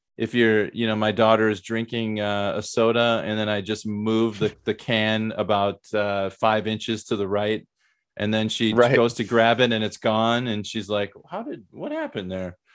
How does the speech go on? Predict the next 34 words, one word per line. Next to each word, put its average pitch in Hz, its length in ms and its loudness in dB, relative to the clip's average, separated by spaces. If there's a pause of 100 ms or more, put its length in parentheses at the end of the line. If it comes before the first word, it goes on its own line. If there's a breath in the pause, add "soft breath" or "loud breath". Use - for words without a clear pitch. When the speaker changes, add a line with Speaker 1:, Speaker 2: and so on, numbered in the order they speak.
(400 soft breath)
Speaker 1:
Um, 101 240 2
Speaker 2:
Yeah, 104 100 8
or 98 60 8
I 101 80 6
could, 101 220 2
like, 98 260 2
just, 101 160 -2
Speaker 1:
yeah. 98 240 0
Speaker 2:
just 110 220 -8
flick - 340 0
your 117 100 8
hat 110 320 4
off 107 160 4
of 107 140 0
your 101 100 4
head 101 360 2 (120)
Speaker 1:
<laughs> - 320 -2
Speaker 2:
or 156 160 6
something 139 360 4
like 113 140 2
that 107 260 4
from, - 100 6
Speaker 1:
Just 175 120 6
Speaker 2:
from - 80 0
a 147 40 4
Speaker 1:
endless 160 260 6 (100)
Speaker 2:
distance. - 140 0
Speaker 1:
practical 131 460 2
jokes. 120 640 2
Uh, 110 480 0
yeah, 107 400 0
would 107 240 -4
be 110 140 0
fantastic. 101 800 -6